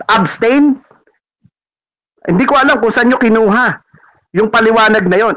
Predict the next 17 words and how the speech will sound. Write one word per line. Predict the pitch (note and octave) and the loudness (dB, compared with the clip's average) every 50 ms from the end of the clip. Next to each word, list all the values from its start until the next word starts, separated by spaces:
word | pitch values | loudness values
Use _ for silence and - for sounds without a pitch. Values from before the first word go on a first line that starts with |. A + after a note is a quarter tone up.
| - | 0
Abstain | A#3+ A#3+ G3 - - C#4 C#4 B3+ | 0 0 -2 -2 -2 0 2 2
nga, | C#4+ E4 D#4+ | 2 2 2
lumayo | A3 F3 F3+ E3+ F3 F3 F3+ F3 F3 E3 | 2 2 2 2 2 2 2 2 0 0
ka | - B3 A3 | 0 0 0
eh. | C#3+ G#2+ A2 A2+ - | -2 -2 -4 -8 -8
Tapos | - - G3 G3 G3 C4 - - | -4 -2 -2 -2 -2 -4 -4 -4
ini-, | - E3 E3+ F3+ - - | -2 -2 -2 -2 -4 -4
isinasaksak | - C#3+ - D#3+ D#3 D3+ D3 - D#3 - - - D#3 - D#3+ | -6 -4 -2 0 0 -2 -2 -4 -6 -8 -6 -8 -6 -2 -2
mo | D#3 | 0
naman | D#3 D3+ D3+ C#3+ C#3 | 0 0 0 0 -2
sa | E3 - | -2 -4
ugat | D3 C#3 C3 - - C3+ | -2 -2 -4 -6 -4 -4
mo. | D3 F#3+ F#3+ - - - _ _ _ _ _ _ _ _ _ _ _ _ _ _ _ _ _ _ - | -6 -6 -6 -8 -14 -20 _ _ _ _ _ _ _ _ _ _ _ _ _ _ _ _ _ _ -4
Kanya | - A#3 B3+ C#4 D4 D#4 E4+ F4 D#4+ | -2 0 2 2 2 2 2 2 2
nga, | A#3+ F#3+ E3+ E3+ - - - _ _ _ _ _ _ _ _ _ _ _ _ _ _ _ _ _ - | 2 2 2 0 0 -2 -8 _ _ _ _ _ _ _ _ _ _ _ _ _ _ _ _ _ -2
ang | - E4+ E4+ C#4+ G3 | 0 0 2 2 2
batas | F#3+ G#3+ A3 A#3 A3+ G3 D#3+ C#3+ | 0 0 0 0 0 0 0 -2